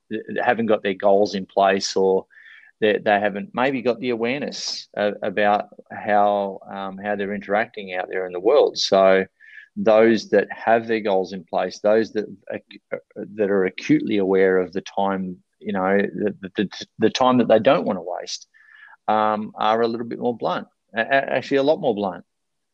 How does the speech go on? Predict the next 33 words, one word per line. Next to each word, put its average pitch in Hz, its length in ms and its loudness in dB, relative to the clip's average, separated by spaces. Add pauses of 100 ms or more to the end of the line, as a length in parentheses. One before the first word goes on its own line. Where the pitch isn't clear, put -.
(200)
And 117 120 -4
that 123 120 -2
might 127 280 -2
come 120 160 -8
off 117 200 -2
as, 110 540 0
as 107 200 -2
the 104 120 -4
wrong 101 280 0
thing 156 280 -6
to 107 100 -8
some 98 280 -2
people. 92 520 -2 (100)
And, 107 480 4
uh, 110 100 4
but 107 180 2
I 107 100 4
can 113 120 -6
be 107 80 0
guaranteed 113 580 2
that 101 120 0
those 107 240 2
people, 104 500 2 (580)
those 113 200 2
people 104 340 0
who, 104 320 2 (140)
who 104 220 0
get 101 320 -4
put, 98 340 -4
put 110 160 2
off 151 200 2
by 98 280 0
it 101 100 -4